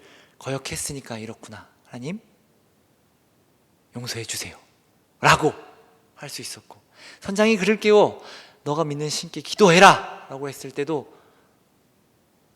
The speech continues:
"아, 나 기도하기 싫은데, 난 도망가고 있는데, 아, 하나님의 말씀인가 보다. 기도하자.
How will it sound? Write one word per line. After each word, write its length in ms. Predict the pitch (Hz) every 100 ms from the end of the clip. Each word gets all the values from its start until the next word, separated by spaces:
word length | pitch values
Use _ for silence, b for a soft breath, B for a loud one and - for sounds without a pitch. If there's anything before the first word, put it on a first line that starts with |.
| _ -
"아, 120 | 113
나 100 | 110
기도하기 380 | - - 120 113
싫은데, 500 | - 160 139 113 - _ _ _ -
난 120 | 120
도망가고 440 | 117 143 147 147 147
있는데, 400 | 143 135 143 156 _ _ _ _ _ _ _ _ -
아, 80 | -
하나님의 300 | 147 143 120
말씀인가 520 | 104 107 131 120 107
보다. 200 | 98 - _
기도하자. 380 | - 104 92 -